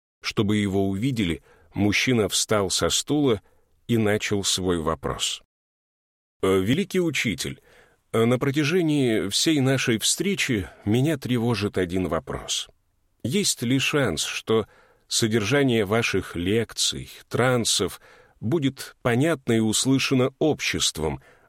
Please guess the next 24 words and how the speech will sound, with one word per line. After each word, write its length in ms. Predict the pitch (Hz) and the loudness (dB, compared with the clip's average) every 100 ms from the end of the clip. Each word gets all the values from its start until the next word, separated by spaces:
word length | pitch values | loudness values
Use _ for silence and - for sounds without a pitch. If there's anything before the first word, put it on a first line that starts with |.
| - | -2
массами? 720 | 123 165 - - 90 69 - _ _ _ _ _ | 0 2 2 0 0 -2 -4 _ _ _ _ _
Ведь 380 | - 117 123 143 | -2 0 2 2
сегодня 420 | - 180 175 143 | 2 2 2 2
люди 280 | 147 175 120 | 2 0 -2
в 80 | - | 0
социуме 720 | - 135 - 107 104 85 73 - - - | 0 0 0 0 2 0 -2 -8 -20 -14
выживают 800 | - 123 143 131 175 175 151 135 | -6 -2 0 2 2 2 0 0
из 140 | 127 - | 0 0
последних 680 | 117 - 127 110 110 104 | 0 0 0 2 0 0
сил. 400 | - - 71 69 - _ _ _ _ _ | -2 -2 -4 -10 -18 _ _ _ _ _
Может 400 | 170 208 123 - | 2 2 2 0
ли 280 | 107 104 101 | 0 0 0
в 100 | 101 | -2
душе 320 | 104 120 131 | 0 2 0
человека, 640 | 117 - 107 113 156 139 85 | 0 0 2 2 0 -2 -4
который 340 | 92 107 104 | -2 0 0
считает 720 | - 110 131 127 104 - - - | 0 0 2 2 2 -2 -14 -2
копейки 560 | 123 - 135 117 - | -2 2 0 0 -2
до 120 | 98 95 | -2 0
зарплаты 640 | 98 98 - 147 135 92 | 0 0 0 0 0 -4
или 180 | 76 82 | -2 -2
запирается 760 | 80 101 113 127 113 - 107 | -2 0 2 2 0 0 -2
в 160 | 98 92 | -2 0
ванной 520 | 139 131 117 107 | 0 2 2 0